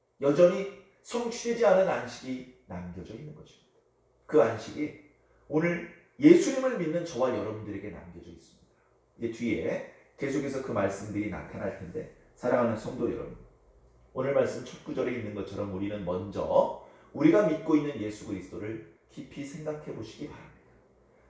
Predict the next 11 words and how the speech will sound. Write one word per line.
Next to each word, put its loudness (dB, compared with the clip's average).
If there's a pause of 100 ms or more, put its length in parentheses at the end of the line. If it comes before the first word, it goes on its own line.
(120)
그냥 4
예수, 0
예수 0
하면서 -6
시간만 4
보내라는 -2
말씀이 -10
아니고요. -14 (560)
예수님과 4
관련된 -4
말씀을 -8